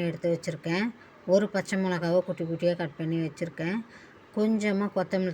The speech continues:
தழையை பொடிசா நறுக்கியிருக்கேன். ஒரு கொத்து கருவேப்பிலையும் பொடிசா நறுக்கி வச்சுருக்கேன். ஒரு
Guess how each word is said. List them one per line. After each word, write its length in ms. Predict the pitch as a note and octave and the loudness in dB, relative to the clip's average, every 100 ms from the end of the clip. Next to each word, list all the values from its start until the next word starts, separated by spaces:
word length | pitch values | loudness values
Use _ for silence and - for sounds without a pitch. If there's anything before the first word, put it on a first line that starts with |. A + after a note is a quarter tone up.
| E3+ | 0
தழையை 240 | D#3+ E3+ G3+ | 2 2 2
பொடிசா 320 | F3 E3 E3+ E3+ E3 | -2 -2 0 0 0
நறுக்கியிருக்கேன். 580 | D#3+ D3 E3 D3+ F3+ G#3 F3 | -2 -2 -4 0 -2 2 2
ஒரு 120 | F3 | 2
கொத்து 240 | F3+ E3+ F#3 E3+ | 0 0 0 0
கருவேப்பிலையும் 680 | E3 E3 - D#3 D#3 A3 F#3 | -2 -2 -2 -4 -2 -2 0
பொடிசா 360 | D#3+ D#3 D#3+ E3 | -2 -2 -4 -2
நறுக்கி 280 | D#3 D3 D#3 | -2 -4 -6
வச்சுருக்கேன். 500 | D3 C#3+ C#3+ D#3+ F3 B3 - - - - - - - F#3+ | -6 -8 -10 -4 -4 -4 -6 -20 -20 -20 -20 -20 -2 2
ஒரு 140 | G3+ | 2